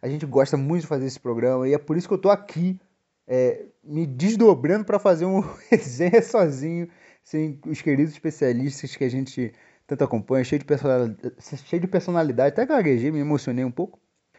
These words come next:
É, pra ter conteúdo pra vocês, a gente acredita muito nesse programa e a gente pede um feedback aí de vocês e tudo. E beijo no coração de todo mundo e vejo a N F L, porque eu sou muito fã do Mahomes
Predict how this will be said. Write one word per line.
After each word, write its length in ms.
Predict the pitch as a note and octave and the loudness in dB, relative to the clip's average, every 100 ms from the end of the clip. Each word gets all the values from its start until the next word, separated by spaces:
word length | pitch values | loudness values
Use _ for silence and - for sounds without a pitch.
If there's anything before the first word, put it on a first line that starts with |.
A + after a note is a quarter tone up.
| _ | _
É, 720 | A#2+ B2+ B2+ B2+ B2 B2 B2 - _ _ _ | 4 6 6 6 6 4 0 -10 _ _ _
pra 140 | E3+ E3 | 0 0
ter 260 | - - | -2 -6
conteúdo 380 | E3+ D#3+ D3 B2+ | -4 -2 -2 -4
pra 120 | A2+ | -4
vocês, 540 | A2+ G#2+ - C3 A#2+ - - | -6 -8 -6 -4 -4 -10 -4
a 140 | C3+ | 0
gente 180 | C3 C#3 | 0 0
acredita 380 | D3 C3+ B2+ C3+ | -2 -2 -2 -2
muito 260 | D#3 F3+ | -2 -2
nesse 140 | E3+ - | -4 -4
programa 520 | D#3+ D3 C#3+ C#3+ C#3 _ _ _ _ _ | -4 0 0 -2 -8 _ _ _ _ _
e 60 | E3 | -8
a 20 | |
gente 140 | D3+ D#3 | -6 0
pede 460 | D3+ D3 C3 C#3+ - | 4 4 2 -6 -6
um 80 | |
feedback 600 | D#3 - C3+ A2+ A#2+ B2 | -6 -6 -4 2 2 2
aí 80 | A#2 | -2
de 80 | A2 | -2
vocês 680 | G#2 G2 - C3 B2+ B2 A2 | -6 -6 -4 -2 -2 -2 -6
e 60 | |
tudo. 440 | G#2+ D3 C#3+ B2 B2 | -6 -2 0 0 -2
E 80 | |
beijo 600 | D3+ D3+ F3 D#3 C3+ D3 C3+ _ | 0 2 4 2 -4 -10 -12 _
no 80 | F#3+ | -2
coração 640 | G3+ E3 - - G3 F3+ | 2 2 2 2 4 2
de 80 | D#3 | -2
todo 320 | D#3 - G#3 | -6 2 2
mundo 480 | E3+ F3+ F3 D#3 D#3+ - _ _ _ | 4 0 0 0 -2 -6 _ _ _
e 560 | D#3+ D#3 D3+ D3 C#3+ C3 | -6 -2 0 2 2 4
vejo 180 | B2+ E3+ | 4 4
a 60 | D#3+ | 2
N 80 | C3+ | -2
F 120 | - | -4
L, 120 | - - - - | -6 -10 -20 -18
porque 240 | - B2 C#3 | -14 -8 -4
eu 140 | C3 | -2
sou 120 | B2 | -2
muito 160 | C3+ C#3 | -4 -6
fã 140 | C3+ | -8
do 60 | A#2+ | -6
Mahomes 500 | G#2+ A2 C3 B2 - | -4 -4 -6 -10 -20